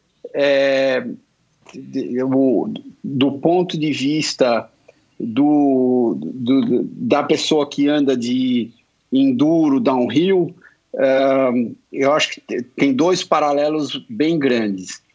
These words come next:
Primeiro, a suspensão. É, que, que é óbvio que, é, exige bastante da bicicleta, consequentemente, é, do atleta. Segundo, a pilotagem.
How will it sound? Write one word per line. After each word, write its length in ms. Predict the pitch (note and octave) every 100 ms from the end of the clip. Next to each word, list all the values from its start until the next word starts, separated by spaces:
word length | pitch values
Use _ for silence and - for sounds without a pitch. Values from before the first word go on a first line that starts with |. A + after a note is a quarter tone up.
| _ _ -
Primeiro, 380 | C3 C#3+ F#3
a 40 | F#3
suspensão. 800 | - F3 F3 D3+ C#3+ B2 F2+ - _ _ _ _ _ _ _ -
É, 680 | A#2+ A#2+ A#2+ A#2+ A#2 A2 A2 - -
que, 200 | - B2+
que 640 | - - C3+ B2 B2 A#2+ A2+
é 60 | A#2
óbvio 400 | C#3 D3 C3+ C3+
que, 540 | - C#3 C3 A2 - - -
é, 400 | B2+ A#2+ A#2 C3
exige 480 | A#2+ A#2+ C#3 C3
bastante 880 | C3+ C#3 A#2+ - D#3+ D#3+ D3 - A#2+
da 240 | F#2+ C3 B2+
bicicleta, 760 | A2 A2 - C3 C#3 D#3+ E3
consequentemente, 1200 | - D3+ C#3+ C#3+ C#3 C3 B2 A#2+ C3 D3+ - D#3+ D#3+ - -
é, 340 | - C3 C3 A#2+
do 260 | A#2+ C#3+ D#3
atleta. 600 | D3 B2+ A2+ G2 - G2 _ _ _ _
Segundo, 840 | - - - D3 D3+ G#3 A#3+ B3 C4
a 80 | -
pilotagem. 800 | - F#3+ F#3+ D#3+ C3+ G#2 A2